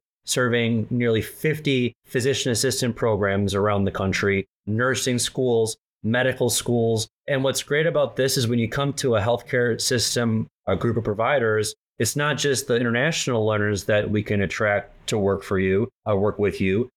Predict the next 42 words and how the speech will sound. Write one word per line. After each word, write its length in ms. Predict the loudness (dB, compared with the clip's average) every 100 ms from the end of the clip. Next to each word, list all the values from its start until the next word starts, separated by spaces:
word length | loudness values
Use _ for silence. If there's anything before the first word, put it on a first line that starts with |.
| _
It's 180 | -4 -2
also 600 | 0 0 0 2 2 -2
the 180 | -2 0
learners 380 | 2 2 0 -2
from 220 | 0 0
the 60 |
nursing 460 | 2 0 0 0 0
segment, 580 | 0 0 0 0 -2 -4
from 180 | -2 -2
the 60 |
P 200 | -2 0
A 120 | 0
segment, 540 | 0 0 0 0 -2 -4 _ _ -4
and, 240 | -2 -2
and 140 | -2 0
going, 220 | 0 0
"So 120 | -2
where 160 | 0 0
are 120 | 2
we 120 | 0
at 80 | 0
in 100 | 0
ten 240 | -2 0 0
years?" 440 | 0 2 0 -2 -8 _ -4
It's 140 | -2
addressing 420 | 0 0 0 0
that 140 | -2 -2
further. 580 | 0 2 2 0 -4 -12 _
It's 200 | -4 -2
making 300 | -2 0 0
sure 240 | 0 0 2
that 160 | 0
we 140 | 0 -2
have 440 | 0 0 0 -2 -4 _ _
those 200 | 0 0
that 120 | 2
want 360 | 0 0 0 0
to 80 | 0
be 260 | 0 0
in 400 | 0 0 0 -2 -4 -6
serving 400 | -2 0 0 0
in 160 | 0